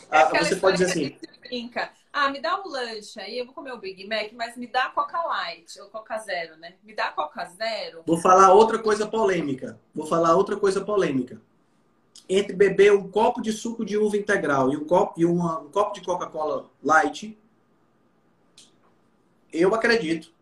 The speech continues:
Speaker 2: que você vai fazer menos mal para o seu corpo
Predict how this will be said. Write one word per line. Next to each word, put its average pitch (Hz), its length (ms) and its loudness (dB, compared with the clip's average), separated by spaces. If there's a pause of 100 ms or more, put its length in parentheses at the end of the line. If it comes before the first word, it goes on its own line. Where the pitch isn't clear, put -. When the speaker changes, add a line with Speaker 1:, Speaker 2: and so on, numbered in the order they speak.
(640)
Speaker 2:
que - 100 -10
você 160 180 -6
vai 160 240 0
fazer 147 380 -2
menos 202 420 6
mal 196 240 4
para 208 140 0
o - 20 -6
seu 190 180 0
corpo 156 420 -4